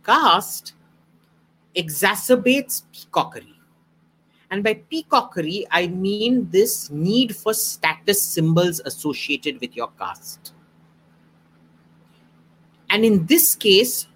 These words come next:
what is the status symbol, do you think, that's associated with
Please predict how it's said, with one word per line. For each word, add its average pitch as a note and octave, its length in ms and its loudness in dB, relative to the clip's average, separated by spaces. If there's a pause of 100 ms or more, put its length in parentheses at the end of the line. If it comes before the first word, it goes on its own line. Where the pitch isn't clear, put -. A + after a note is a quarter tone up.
(560)
what F3 340 2
is F#4+ 120 6
the F#4 100 0
status - 640 0
symbol, A3+ 460 4
do G#3+ 120 -8
you G#3+ 140 -2
think, G#3 360 -6
that's F#3+ 220 -4
associated E3 760 -4
with D#3+ 100 -10